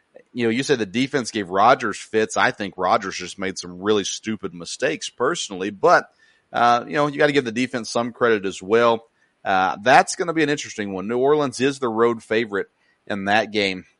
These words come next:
Uh, and yeah, so we'll see. Uh, Las Vegas and Pittsburgh. Pittsburgh came away with the win over Buffalo. The Raiders had a really interesting win,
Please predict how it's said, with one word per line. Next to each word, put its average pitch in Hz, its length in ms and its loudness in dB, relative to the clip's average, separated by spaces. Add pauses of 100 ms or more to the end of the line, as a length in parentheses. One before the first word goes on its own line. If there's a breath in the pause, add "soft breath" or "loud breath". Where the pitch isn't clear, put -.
Uh, 92 500 -2
and 95 560 -6
yeah, 175 220 -10
so - 140 -6
we'll 147 80 2
see. 147 300 -2 (200 soft breath)
Uh, 131 300 6
Las 156 360 6
Vegas 175 440 2
and 139 160 -4
Pittsburgh. 147 540 0
Pittsburgh 160 380 0
came 143 200 0
away 127 200 2
with 123 100 -4
the 113 80 -4
win 120 240 0
over 147 160 0
Buffalo. 92 600 -4 (360 soft breath)
The 104 60 -2
Raiders 127 420 4
had 117 180 4
a 98 180 0
really 135 520 2
interesting 123 720 -6
win, 113 340 -4